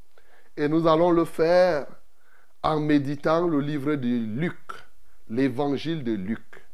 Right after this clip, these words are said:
Ça va nous aider. Ah oui, pendant ces quatorze semaines,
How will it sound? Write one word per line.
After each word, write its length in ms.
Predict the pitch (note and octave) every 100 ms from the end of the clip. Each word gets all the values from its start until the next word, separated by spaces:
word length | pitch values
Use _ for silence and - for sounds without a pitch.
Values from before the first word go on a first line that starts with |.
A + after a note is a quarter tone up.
| -
Ça 80 | -
va 160 | F2 G#2+
nous 220 | A#2+ A#2+
aider. 460 | C3 A#2 C#3+ A2+ - - - - - - - -
Ah 240 | G#2 B2+ B2+
oui, 240 | A#2+ A2 - - - -
pendant 320 | F#2+ G2+ A#2 C3
ces 160 | C3
quatorze 560 | C3 B2 - C3 C3 B2+
semaines, 480 | A#2+ A2+ B2+ E3